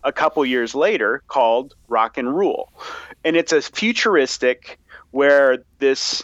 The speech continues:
rock star basically rules the earth.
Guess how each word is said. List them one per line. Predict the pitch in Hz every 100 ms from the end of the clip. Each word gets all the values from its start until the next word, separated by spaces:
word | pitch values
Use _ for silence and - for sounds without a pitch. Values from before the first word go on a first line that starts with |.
| -
rock | 101 104 147 214
star | - - 117 104 107 117 - _ _ _
basically | - 175 - - 123 113
rules | 123 147 147 -
the | 117
earth. | 160 170 - - -